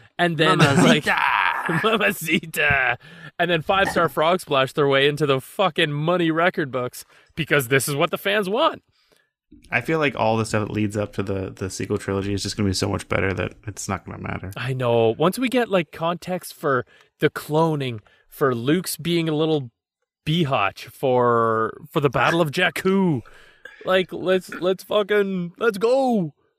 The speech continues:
Speaker 1: As, as the young
Speaker 3: Maybe
Speaker 1: kids
Speaker 3: that was,
Speaker 1: say these
Speaker 3: maybe that
Speaker 1: days.
Speaker 3: was Disney's plan all along. We're gonna make a horrible trilogy just so we can spend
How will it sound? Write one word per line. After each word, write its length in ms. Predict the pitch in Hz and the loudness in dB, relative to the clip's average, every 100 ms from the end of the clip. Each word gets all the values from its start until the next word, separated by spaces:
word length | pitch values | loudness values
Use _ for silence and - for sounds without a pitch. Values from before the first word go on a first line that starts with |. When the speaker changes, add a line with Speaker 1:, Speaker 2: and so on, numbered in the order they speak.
| _ _ - | _ _ 0
Speaker 1:
As, 180 | 175 170 | 0 2
as 200 | 180 165 | 0 2
the 100 | 180 | 2
young 220 | 180 147 | 4 4
Speaker 3:
Maybe 80 | 180 | 4
Speaker 1:
kids 180 | - 151 | 2 2
Speaker 3:
that 80 | 175 | 4
was, 140 | 185 | 4
Speaker 1:
say 60 | 165 | 4
these 100 | 151 | 4
Speaker 3:
maybe 180 | 143 | 4
that 60 | 165 | 4
Speaker 1:
days. 60 | 165 | 4
Speaker 3:
was 120 | 127 | 2
Disney's 320 | 135 131 123 | 2 2 0
plan 360 | - 117 110 110 | 0 2 2 4
all 200 | 104 104 | 2 4
along. 240 | 95 90 | 2 0
We're 120 | 95 104 | -2 0
gonna 120 | 104 | 0
make 100 | 104 | 0
a 80 | 95 | -2
horrible 380 | 113 123 117 | 0 2 2
trilogy 500 | 113 107 98 98 98 - - - - - | 0 2 2 0 -4 -6 -16 -20 -14 -4
just 220 | 104 107 | -2 0
so 80 | 107 | 0
we 80 | 101 | 0
can 100 | 101 | -2
spend 400 | - 101 98 | 0 0 0